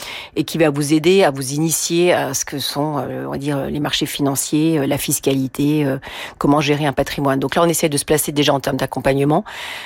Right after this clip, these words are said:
Vous citiez, euh, WhatsApp, effectivement, je pense que les codes de la banque privée ont beaucoup changé ces dernières années, hein, d'une banque qui, euh, privilégiait la relation dans un,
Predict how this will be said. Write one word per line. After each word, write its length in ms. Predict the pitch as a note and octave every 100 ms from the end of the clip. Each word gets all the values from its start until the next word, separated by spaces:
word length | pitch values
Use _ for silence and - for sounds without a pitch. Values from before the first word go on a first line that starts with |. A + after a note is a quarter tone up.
| - -
Vous 100 | F3
citiez, 340 | - E3+ G#3
euh, 140 | F3 D#3
WhatsApp, 420 | E3 - F#3+ F3+
effectivement, 480 | D#3 D#3+ - F#3+ F#3+
je 80 | -
pense 260 | D#3+ -
que 300 | - D#3 D3
les 120 | C#3+ C#3+
codes 220 | F#3 D#3+
de 60 |
la 100 | D#3
banque 180 | C#3+ C#3+
privée 260 | - D#3 D#3
ont 60 |
beaucoup 240 | C#3+ D3 D#3+
changé 300 | E3 D#3 D#3+
ces 100 | C#3+
dernières 340 | C#3 C#3 C#3+
années, 240 | C#3+ F#3+ D#3+
hein, 120 | D#3
d'une 200 | C3+ C#3
banque 260 | D3 E3
qui, 300 | - - C3
euh, 120 | B2+ C3
privilégiait 580 | - D3 D3+ D3 D3+
la 80 | C#3+
relation 600 | C#3+ C#3 C3 - D#3 D#3
dans 220 | B2+ B2+
un, 220 | C3 C#3+